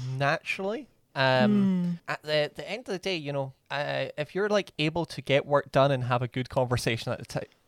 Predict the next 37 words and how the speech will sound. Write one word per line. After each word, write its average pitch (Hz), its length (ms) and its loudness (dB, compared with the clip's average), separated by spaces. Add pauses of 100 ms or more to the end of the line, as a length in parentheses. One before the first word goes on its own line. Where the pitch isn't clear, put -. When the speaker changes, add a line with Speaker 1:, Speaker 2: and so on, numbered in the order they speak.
Speaker 1:
same 127 260 -2
time, 143 320 0 (640)
you 131 280 -12 (160)
have 123 420 -4 (500)
basically 135 800 0
completed 127 480 -2
life. 104 260 2
That's, 135 280 0
that's 156 220 2
a - 20 -10
pretty 147 260 0
good 143 160 -2
point 127 240 0
to - 100 -12
be 131 120 2
at. 156 260 2
Speaker 2:
<laughs> - 40 0 (540)
Speaker 1:
But, 131 400 6
um, 123 460 2 (260)
I 139 100 2
think 160 340 -4
where 139 180 4
it 123 80 -2
comes 143 240 4
an 131 80 2
issue 127 300 2
if 139 160 -2
it - 100 -4
starts - 640 4
taking 131 400 0
away 110 300 -2
from 98 500 -4
the, 110 220 -2
the 110 100 -2
work, 107 380 -2
which, - 320 -2 (480)
um, 110 360 0